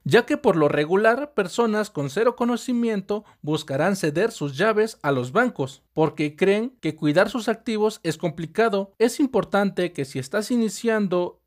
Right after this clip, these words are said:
en el mundo de las criptomonedas, hagas tu investigación. Aprender a custodiar tus llaves no es difícil.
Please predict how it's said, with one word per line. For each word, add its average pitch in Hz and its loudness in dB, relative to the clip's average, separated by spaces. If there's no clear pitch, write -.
en 147 -2
el 139 0
mundo 196 2
de 131 -2
las 123 -4
criptomonedas, 226 0
hagas 208 0
tu 180 -2
investigación. 147 -2
Aprender 147 0
a 202 0
custodiar 151 -4
tus 175 -4
llaves 160 0
no 170 2
es 170 2
difícil. 160 -6